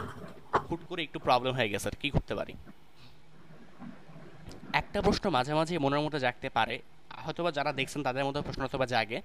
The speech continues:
যে, "আচ্ছা, বাংলাদেশে তো ই কমার্স site হিসেবে আমরা just কয়েকটা সাইটকে চিনি, just কয়েকটা সাইটকে আমরা মোটামুটি চিনি, বাকিগুলোকে তো আমরা খুব একটা চিনিও না।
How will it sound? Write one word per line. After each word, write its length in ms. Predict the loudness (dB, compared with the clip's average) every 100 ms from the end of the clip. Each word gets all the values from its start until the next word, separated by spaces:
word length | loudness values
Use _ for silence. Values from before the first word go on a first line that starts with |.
| -8 -14 -14 -14 -12
যে, 220 | 0 2 2
"আচ্ছা, 240 | 4 4
বাংলাদেশে 460 | 6 4 4 4 6
তো 100 | 6
ই 80 | 6
কমার্স 300 | 4 4 4
site 140 | 0
হিসেবে 200 | 2 4
আমরা 220 | 4 2 0
just 120 | 2
কয়েকটা 280 | 4 4 2
সাইটকে 260 | -4 -2 -2
চিনি, 260 | -2 -4 -8 -14 -16 -16 -16 -12 -10 -4 -4 -6 0
just 300 | 4 4 6
কয়েকটা 300 | 8 8 6
সাইটকে 260 | 2 2 2
আমরা 180 | 2 4
মোটামুটি 380 | 4 4 4 2
চিনি, 300 | 2 0 -2 -14 -16 -14 -8
বাকিগুলোকে 540 | -4 -2 2 4 4
তো 80 | 4
আমরা 160 | 4 4
খুব 140 | 4
একটা 160 | 2 0
চিনিও 380 | 2 6 6
না। 140 | 4